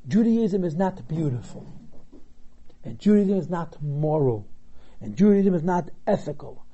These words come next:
And Judaism is not reasonable. Judaism is godly. That doesn't mean it isn't beautiful, ethical, moral, or reasonable. It means that's not what we're in for. That's not our commitment. That's a Sheva Mitzvahs Bnei Noach. That's a goy.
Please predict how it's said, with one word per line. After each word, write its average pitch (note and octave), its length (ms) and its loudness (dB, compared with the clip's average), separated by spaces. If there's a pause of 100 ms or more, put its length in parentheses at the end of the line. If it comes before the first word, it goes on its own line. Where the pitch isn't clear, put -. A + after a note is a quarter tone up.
(160)
And C3 180 -8
Judaism G3 400 2
is D#3 140 -2
not F3+ 220 -2
reasonable. D3 720 -2 (300)
Judaism F#3 580 4
is C3+ 160 -6
godly. D#3+ 500 -2 (1600)
That A#2 100 -10
doesn't D#3+ 200 0
mean F3+ 140 2
it F3 60 4
isn't D#3 180 0
beautiful, E3 460 0
ethical, D#3 340 -2
moral, D3 300 2
or C#3+ 60 2
reasonable. G#3 540 -2 (160)
It - 160 -20
means F3+ 200 -2
that's - 260 -8
not E3 220 -4
what D#3+ 120 -2
we're D3 180 -8
in E3 160 -4
for. - 300 -14 (680)
That's - 240 -10
not F#3 160 2
our E3+ 100 2
commitment. - 600 -2
That's F3 200 -4
a G3 60 2
Sheva F#3+ 300 0
Mitzvahs F#3 260 -2
Bnei E3 160 -4
Noach. D#3+ 320 -6
That's D#3 140 -8
a F#3 40 -4
goy. C#3 320 -2